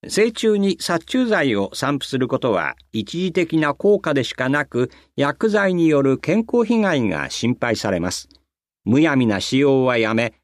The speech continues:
刺されないような対策をしましょう。窓には網戸を取り付け、破れがないか点検する。ドアや窓の開け放しに注意する。肌の露出を少なくする。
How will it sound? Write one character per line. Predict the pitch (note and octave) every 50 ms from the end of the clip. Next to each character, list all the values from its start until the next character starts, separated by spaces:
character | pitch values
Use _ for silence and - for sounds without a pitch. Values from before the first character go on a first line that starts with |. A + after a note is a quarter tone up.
| _ _
刺 | - - C3+ A#2
さ | - - G3+ A3+
れ | B3
な | A#3+ A3+ G#3+ G3+
い | F#3 F3+ F#3
よ | F#3+ F#3+ F#3
う |
な | E3 B2 G2+
対 | - - - G#2 C3+
策 | - - C3 B2 - -
を | D#3 D#3+ C#3+
し | - -
ま | F2 E2+
し | - - C#2+
ょ | C#2+ C2+ - - _ _ _ _ _ _ _ _ _ _ _ _ _ _ _
う。 | -
窓 | G#2+ C3+ E3+ E3 E3 D3+
に | C#3 C3+ B2+ A2+
は | A2+ A2+ A#2 - _
網 | - - C#3+ G3 G#3+
戸 | G3+ G3 F3+
を | D#3+ C3+
取 | - D3+ D#3 E3+
り | C#3
付 | - - - - B2 B2 - - _ _ _ _ _
け、 | G#2+ G#2 A2+
破 | A2+ A2+ D#3 F#3+
れ | G3+ G#3+
が | G3+ F3 D#3+
な | D3+ E3+ F#3 E3
い | C#3
か | - F3+ F3
点 | - - F#2+ F#2 -
検 | - G#2+ F#2 E2+
す | - - D2
る。 | C#2+ D2 - _ _ _ _ _ _ _ _ _ _ _ _ _ _
ド | F#2+ G#2+ F#3 A3+ A#3
ア | G3+ D3 A#2
や | G2 F2 E2 - - _ _ _ _
窓 | - A2 D3+ G3 F#3+ F#3+ F3
の | C#3 B2 A#2 A2+ - _ _
開 | F#2+ F#2+ -
け | - F3 F3
放 | - D#3+ D3+ D3 D3+ C#3+
し | - - D3
に | E3 G#3+ G3 - - _
注 | - - D#3 C#3 F#2
意 | C#2+
す | - - -
る。 | - C#2 - _ _ _ _ _ _ _ _ _ _ _ _ _ _ _ _ _ _
肌 | _ - C#3 D#3 D3 D3+ C#3+
の | C3 A#2 G2
露 | G2+ G#2+ A2
出 | - - - - D3
を | C3 B2
少 | A2 - - - C#3
な | C#3 D#3 C#3+
く | - -
す | - - A2
る。 | F#2+ G#2+ -